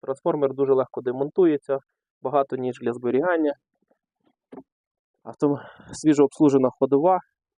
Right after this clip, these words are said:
Стойки, пружини нові. Автомобіль оброблений попереднім власником, тому він ще й зберігся. Весь ремкомплект для обслуговування знаходиться тут. Прийоми всі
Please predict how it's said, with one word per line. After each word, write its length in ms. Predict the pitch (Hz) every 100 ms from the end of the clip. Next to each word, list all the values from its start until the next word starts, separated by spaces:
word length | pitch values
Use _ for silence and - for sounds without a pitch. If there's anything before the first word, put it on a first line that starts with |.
| _ _ _ _
Стойки, 340 | 185 180 139
пружини 460 | 135 135 151 180 147
нові. 300 | 143 135 135 - _ _ _ _
Автомобіль 600 | 117 123 127 131 135 156
оброблений 640 | 127 131 185 170 156 151 147 _ -
попереднім 500 | 131 135 139 139 139
власником, 580 | 143 139 135 - 131
тому 300 | 131 127 147
він 120 | 143 131
ще 200 | - 127
й 40 |
зберігся. 540 | 117 135 180 - 160 147 _ _ _ _ _ _ _
Весь 220 | 139 147
ремкомплект 640 | 135 131 - 131 143 135 _ _ _ -
для 80 |
обслуговування 840 | 127 - 131 131 131 123 120 120 120 _ _ _ _
знаходиться 520 | 120 127 117 117 123
тут. 220 | - 185 - _ - - - _ _ _ - - - _ _ _ _ _ _ _ _ _ _ _ _ _ _ _ _ _ _ _ -
Прийоми 360 | 135 139 127
всі 280 | 120 135